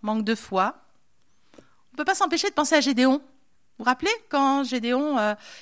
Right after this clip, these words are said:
il vient avec un certain nombre de soldats, j'ai pas vérifié les chiffres, j'ai pas la mémoire des chiffres, mais, et puis Dieu diminue, diminue, diminue jusqu'à trois cents, je crois.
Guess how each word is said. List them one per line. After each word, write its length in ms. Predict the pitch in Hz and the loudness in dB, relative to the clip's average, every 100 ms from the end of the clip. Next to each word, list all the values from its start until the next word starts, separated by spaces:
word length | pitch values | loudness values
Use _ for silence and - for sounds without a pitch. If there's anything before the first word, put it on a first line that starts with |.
| - | -8
il 100 | 233 | -6
vient 220 | 226 269 | 2 4
avec 340 | 262 240 226 240 | 4 2 -4 -4
un 240 | 214 208 | -2 -2
certain 280 | 233 226 240 | -6 -6 -6
nombre 160 | 233 | -6
de 80 | 214 | -8
soldats, 380 | 214 214 208 262 | -8 -8 -2 -2
j'ai 100 | 226 | -2
pas 100 | 208 | -6
vérifié 380 | 214 214 - 208 | -6 -10 -10 -10
les 100 | 196 | -8
chiffres, 400 | - 262 277 208 | -6 -6 -6 -10
j'ai 140 | 202 | -12
pas 120 | - | -6
la 120 | 233 214 | -4 -4
mémoire 240 | 196 190 | -6 -10
des 100 | 185 | -10
chiffres, 300 | - 254 - | -8 -8 -8
mais, 160 | 202 190 - - - | -10 -12 -14 -18 -6
et 80 | 202 | -6
puis 200 | 247 233 | -2 -2
Dieu 280 | 214 262 247 | 0 0 0
diminue, 460 | 247 254 254 277 | 0 0 2 0
diminue, 360 | 247 240 247 262 | 0 -2 0 0
diminue 440 | 233 233 240 285 | -2 -4 0 -2
jusqu'à 420 | 254 240 - 247 | -2 -4 2 2
trois 200 | 240 - | 2 -2
cents, 180 | - 208 | -2 -4
je 100 | 196 | -8
crois. 300 | 202 - 190 | -12 -12 -12